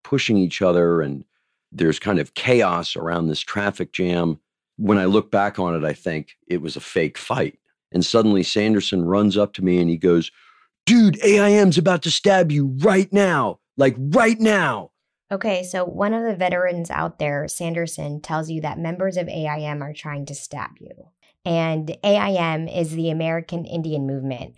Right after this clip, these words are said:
Speaker 2: which is the Native American activist organization whose members organize the protest.
Speaker 1: Yeah. I turned to Sully, the guy that I drove up with,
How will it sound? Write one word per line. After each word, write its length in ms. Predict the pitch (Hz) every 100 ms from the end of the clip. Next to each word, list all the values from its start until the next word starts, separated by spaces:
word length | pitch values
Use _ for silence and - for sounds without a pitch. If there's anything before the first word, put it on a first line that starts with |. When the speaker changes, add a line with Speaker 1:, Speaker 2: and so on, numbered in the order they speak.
| _ -
Speaker 2:
which 160 | 170
is 120 | 175
the 80 | 175
Native 300 | 185 214 226
American 440 | 220 180 165 170 175
activist 540 | 160 170 165 156 156
organization 920 | 151 147 147 135 139 135 - 131 139
whose 260 | 147 151 156
members 380 | 165 175 180 165
organize 560 | 151 147 143 131 127
the 80 | 135
protest. 680 | 123 - 87 - - - _ _ _ _ _ -
Speaker 1:
Yeah. 420 | 113 107 71 - _ _ _ _ _ -
I 100 | 90
turned 380 | - 104 101 87
to 80 |
Sully, 560 | 80 - 107 101 92 85 -
the 80 | 82
guy 340 | 80 73 73
that 220 | 67 69 - _ _ -
I 80 | 82
drove 340 | 71 87 85
up 160 | 92 85
with, 160 | 85